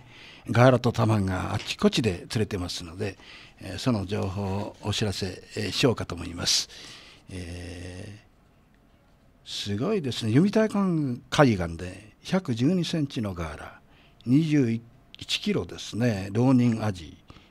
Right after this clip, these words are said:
これが上がってます。えー、それから那覇の一文字で百三十二センチ、三十一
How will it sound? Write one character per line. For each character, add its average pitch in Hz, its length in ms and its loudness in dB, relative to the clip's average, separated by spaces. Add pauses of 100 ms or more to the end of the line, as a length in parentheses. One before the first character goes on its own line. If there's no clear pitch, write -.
(120)
こ 135 100 0
れ 131 60 4
が 120 80 0
上 104 40 0
が 95 60 -2
っ 92 40 -6
て - 160 -16
ま - 120 -14
す。 - 140 -16 (420)
え 127 60 -6
ー、 - 20 -2
そ 175 160 2
れ 165 80 2
か 170 100 2
ら 151 100 6
那 160 180 8
覇 190 200 6
の 185 220 0 (500)
一 147 300 2
文 196 380 4
字 208 260 0 (420)
で 139 300 6
百 151 200 4
三 165 300 4
十 123 100 4
二 135 120 8
セ 151 160 4
ン 98 140 2
チ、 135 360 2 (380)
三 165 320 8
十 123 80 4
一 117 100 2